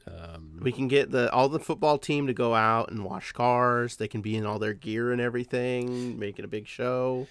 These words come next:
Speaker 1: Well, it's been, uh, it's been very difficult to get those kinds of things going ever since, uh, Pleasant Creek High School, uh, for, for lack of a better way of, of putting it, um,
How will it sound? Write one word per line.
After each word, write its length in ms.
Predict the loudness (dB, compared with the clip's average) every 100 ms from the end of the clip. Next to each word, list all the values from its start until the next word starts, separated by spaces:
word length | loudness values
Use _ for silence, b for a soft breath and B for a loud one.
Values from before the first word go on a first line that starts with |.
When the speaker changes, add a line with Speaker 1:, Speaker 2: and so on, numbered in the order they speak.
| B
Speaker 1:
Well, 120 | 2
it's 120 | 4 4
been, 260 | 4 6
uh, 360 | 4 4 2 2
it's 160 | 0 0
been 160 | 2
very 180 | 4 4
difficult 360 | 2 -4 -6 -6
to 60 | -6
get 240 | -8 -6
those 200 | -6 -6
kinds 220 | -4 -4
of 60 | -6
things 240 | -12 -10
going 380 | -4 -4 -4 -6
ever 180 | -8 -8
since, 640 | -6 -8 -8 -8 -6 -4 -6
uh, 460 | -8 -8 -10 -12 -10
Pleasant 380 | -2 -2 -4 -14
Creek 280 | -10 -10 -6
High 180 | -6 -4
School, 580 | -8 -8 -10 -12 -14 _ -12
uh, 540 | -10 -10 -12 -12 -14 -16 _ _ _ _ -20 -20 -20 _ _ _ -20 -20 _ _ _ -20 -16
for, 460 | 0 8 10 10 6
for 640 | -2 -12 -16 -14 0 6
lack 260 | 10 10 10
of 80 | 4
a 60 |
better 240 | 2 2 2
way 220 | 0 0
of, 200 | -2 -8 -4
of 300 | -4 -6 -12 -4
putting 240 | -2 -4
it, 220 | -10 -12 -10
um, 480 | -10 -10 -18 -20